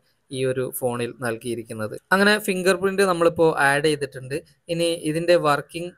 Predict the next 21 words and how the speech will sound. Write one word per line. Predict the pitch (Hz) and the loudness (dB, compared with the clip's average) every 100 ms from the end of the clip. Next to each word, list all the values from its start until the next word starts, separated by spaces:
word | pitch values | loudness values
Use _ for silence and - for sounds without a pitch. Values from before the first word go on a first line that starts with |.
| - | -12
എത്രത്തോളം | 156 151 147 147 147 | -6 -4 -2 0 0
ഉണ്ട് | 143 | -2
എന്നുള്ളത് | 139 135 131 131 139 - | -2 -2 0 2 0 -4
നമുക്കൊന്ന് | 143 127 127 120 | -6 -4 -4 -6
നോക്കാം. | 110 110 - _ _ _ _ _ _ _ _ _ _ _ _ _ _ _ _ _ _ _ _ _ _ _ _ _ _ _ _ - | -8 -8 -14 _ _ _ _ _ _ _ _ _ _ _ _ _ _ _ _ _ _ _ _ _ _ _ _ _ _ _ _ 0
ഭയങ്കര | 185 220 240 | 2 4 4
ഫാസ്റ്റ് | 262 214 208 208 - | 4 4 4 2 4
ആയിട്ടുള്ള | 214 202 190 180 | 4 4 2 6
ഒരു | 175 170 | 6 4
ഫിംഗർ | 170 160 151 | 0 0 0
പ്രിന്റ് | 151 151 | 2 0
സംവിധാനം | 156 160 139 135 139 | 0 -2 -2 -2 -2
ഒന്നും | 139 131 | -2 -2
അല്ലെങ്കിലും | 120 117 120 120 156 - _ _ 190 | -4 -4 -8 -10 -10 -14 _ _ -2
നമ്മൾ | 202 220 | 2 2
ഫിംഗർ | 214 185 190 | 2 0 2
വെക്കുമ്പോൾ | 190 170 165 160 156 | 2 2 2 2 2
തന്നെ | 139 135 135 _ _ - | -2 -4 -6 _ _ -4
പെട്ടെന്ന് | 139 147 143 139 - | -2 0 -2 -2 -4
അൺലോക്ക് | 131 131 127 127 139 | -6 2 2 4 2
ആവുന്നുണ്ട്. | 123 123 120 120 135 | 2 0 -6 -6 -6